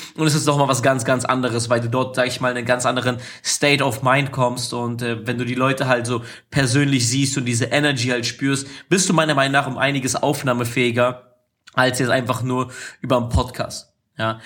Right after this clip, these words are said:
aber bevor wir jetzt zum heutigen Thema kommen, und ich will gleich damit reinstarten, weil das ein Thema ist,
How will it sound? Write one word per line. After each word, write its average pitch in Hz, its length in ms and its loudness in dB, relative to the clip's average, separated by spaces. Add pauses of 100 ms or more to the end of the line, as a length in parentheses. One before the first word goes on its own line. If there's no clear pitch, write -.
(200)
aber 151 140 4
bevor 180 300 2
wir 208 60 4
jetzt 202 160 0
zum 160 160 0
heutigen 165 340 -2
Thema 160 280 2
kommen, 156 280 -2
und 147 60 -4
ich 120 180 -4
will 156 160 4
gleich 147 220 0
damit 123 300 -4
reinstarten, 131 600 2
weil 123 200 2
das 120 240 -4
ein 117 180 -6
Thema 151 300 2
ist, 135 320 -2